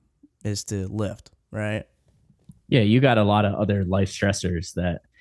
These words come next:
Speaker 2: don't involve lifting. So that's gonna take away from your ability to lift.
Speaker 1: Yeah, exactly. And then it shouldn't be, like, an excuse is what it is, and whatever means that you have, like, if you have a garage or this and that, or a global gym, like,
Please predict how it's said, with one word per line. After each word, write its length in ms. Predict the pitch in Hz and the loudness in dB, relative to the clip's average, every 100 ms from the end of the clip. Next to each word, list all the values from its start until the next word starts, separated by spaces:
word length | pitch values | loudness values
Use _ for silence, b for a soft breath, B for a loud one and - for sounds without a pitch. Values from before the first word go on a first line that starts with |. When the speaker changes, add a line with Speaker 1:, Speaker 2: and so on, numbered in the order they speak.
| b b - | b b 2
Speaker 2:
don't 220 | 107 98 | 4 4
involve 400 | 95 90 87 82 | 2 2 0 -2
lifting. 460 | 90 - 78 82 - | -4 -4 -6 -6 -8
So 200 | - 101 | -2 0
that's 200 | 110 - | 2 2
gonna 200 | 117 104 | 0 0
take 260 | - 107 101 | 0 -2 0
away 340 | 92 95 90 | 2 2 0
from 440 | - 92 87 85 82 _ | -2 -2 0 -2 -6 _
your 220 | 101 98 | 0 2
ability 480 | 95 90 90 87 85 | 2 2 0 0 -2
to 140 | - 85 | -4 -4
lift. 360 | 90 - - - _ _ _ _ _ _ _ _ _ | -4 -4 -10 -20 _ _ _ _ _ _ _ _ _
Speaker 1:
Yeah, 400 | 226 247 123 92 113 | -2 0 2 0 -6
exactly. 640 | - 131 147 147 135 98 98 | -6 -4 0 -2 -2 -6 -4
And 180 | 110 127 | -2 -2
then 100 | 123 | -4
it 200 | - 120 | -6 -4
shouldn't 320 | 143 131 117 | -2 -2 0
be, 140 | 123 | 0
like, 260 | 117 104 101 | 0 0 -2
an 100 | 101 | -6
excuse 540 | 95 - - 147 247 | -8 -10 -6 -4 -2
is 300 | 117 98 104 | -4 -4 -2
what 180 | 110 110 | 0 2
it 140 | 98 | 2
is, 260 | 110 160 113 | 2 2 0
and 220 | 98 101 | -2 -4
whatever 580 | 107 113 117 120 117 107 - | 0 2 4 4 2 0 -2
means 420 | 120 131 160 135 | 0 2 2 2
that 140 | 113 | 0
you 100 | 104 | 0
have, 400 | 107 101 117 151 | -6 -4 -2 -2
like, 160 | 107 107 | -2 -4
if 140 | - | -4
you 40 | 107 | -4
have 80 | |
a 40 | 98 | -4
garage 640 | - - 156 165 160 165 | -6 0 2 2 2 0
or 160 | 110 98 b b b b | -2 -4 b b b b
this 160 | 107 107 | -4 -2
and 160 | 98 | 0
that, 300 | 135 151 151 | 2 2 2
or 160 | 101 98 | -2 -4
a 40 | |
global 380 | 117 143 156 151 | -2 0 0 -2
gym, 320 | 147 147 147 | 0 0 0
like, 160 | 107 | -2